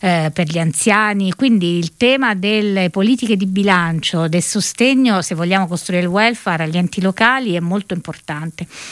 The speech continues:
e sarà molto importante monitorare anche i progetti, e perché molti di queste progettualità saranno in mano agli enti locali che vanno sostenuti, penso soprattutto al sud, no? Vanno aiutati a mettere a terra, come si suol dire,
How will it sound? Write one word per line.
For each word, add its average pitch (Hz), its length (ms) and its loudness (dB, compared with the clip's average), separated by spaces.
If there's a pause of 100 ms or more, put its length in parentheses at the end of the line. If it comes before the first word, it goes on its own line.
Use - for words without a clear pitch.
(160)
e 220 120 0
sarà 196 240 2
molto 262 320 2
importante 233 640 -2
monitorare 196 640 0
anche 180 260 -2
i 196 40 0
progetti, 160 760 -4 (520)
e 170 120 0
perché 233 440 0
molti 220 360 0
di 202 100 -2
queste 185 280 -2
progettualità 180 800 0
saranno 175 480 -2
in 165 80 -2
mano 170 300 0
agli 147 140 -2
enti 156 260 -4
locali 160 600 0 (600)
che 226 120 2
vanno 190 240 2
sostenuti, 185 720 -2
penso 160 260 -2
soprattutto 165 600 -4
al 151 80 -2
sud, 202 480 0 (160)
no? 208 160 4
Vanno 170 300 2
aiutati 214 800 2
a 196 280 0 (100)
mettere 190 580 -2
a 156 200 0
terra, 214 440 0
come 185 220 0
si - 140 -2
suol 196 260 0
dire, 202 340 2